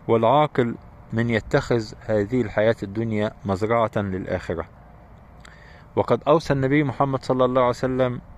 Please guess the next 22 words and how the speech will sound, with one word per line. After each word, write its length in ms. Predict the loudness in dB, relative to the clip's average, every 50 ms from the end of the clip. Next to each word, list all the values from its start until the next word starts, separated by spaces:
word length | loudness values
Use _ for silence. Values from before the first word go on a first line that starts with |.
| -6 -2 0
ابن 220 | 0 0 0 0
عمر 440 | 0 0 0 0 2 0 0 -2 -4 -10 -16 -18 -20 -20 -20 -20 -20 -20 -20 -20 -20 -20 -20 -20 -20 -20 -20 -20 -20 -20 -20 -20 -20 -10 -4
رضي 180 | -2 0 2 2
الله 160 | 2 2 2
عنهما 460 | 2 0 0 0 0 2 0 0 0 -4 -10 -10 -8
بقوله 680 | -4 0 0 0 2 2 2 2 2 2 2 0 -2 -4 -8 -18 -20 -20 -20 -20 -20 -20 -20 -20 -20 -20 -20 -20 -20 -20 -20 -20 -20 -20 -20 -20 -16 -10 -6
حينما 360 | -4 0 0 2 2 2 2
أوصاه، 500 | 2 2 2 2 4 4 4 4 4 0 -4 -6 -2
قال 320 | 0 2 2 2 2 2
له: 360 | 2 2 2 2 2 2 0 -2 -8 -20 -20 -20 -20 -4 2
"كن 140 | 2 2
في 140 | 2 2 -2
الدنيا 460 | -4 -2 0 0 0 2 2 2 0
كأنك 720 | 0 0 -2 -2 -2 -2 -2 -2 -2 0 2 2 2 2 0 -4 -10
غريب 600 | -2 0 2 2 4 4 4 2 2 -2 -6 -8 -8 -12 -20 -20 -20 -20 -20 -20 -20 -20 -20 -20 -8 -2 2
أو 180 | 2 4 4
عابر، 440 | 4 4 6 4 4 4 2 0 -2 -4 -12 -20 -20 -20 -12 -4 0
أو 180 | 2 4 4 4
عابر 400 | 4 4 4 4 2 2 0 0
سبيل، 480 | -2 0 -2 0 2 2 2 2 0 -2 -6 -16 -20 -20 -20 -20 -20 -20 -20 -20 -20 -20 -20 -20 -14 -4 2
وعد 320 | 4 4 6 4 4 2 0
نفسك 680 | 0 0 0 0 0 0 2 2 4 4 4 4 2